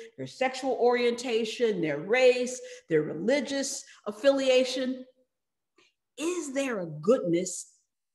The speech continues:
in humanity that we can latch on to, is the question.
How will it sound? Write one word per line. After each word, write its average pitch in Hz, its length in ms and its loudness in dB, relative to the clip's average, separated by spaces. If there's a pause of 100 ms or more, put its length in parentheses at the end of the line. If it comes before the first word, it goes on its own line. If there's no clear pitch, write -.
(320)
in 254 100 2
humanity 214 680 -2
that 156 200 -4
we 214 120 2
can 180 260 -2 (400)
latch 226 420 -2
on 147 280 -10
to, - 120 -18 (1120)
is 180 140 -2
the 175 100 -8
question. 151 540 -10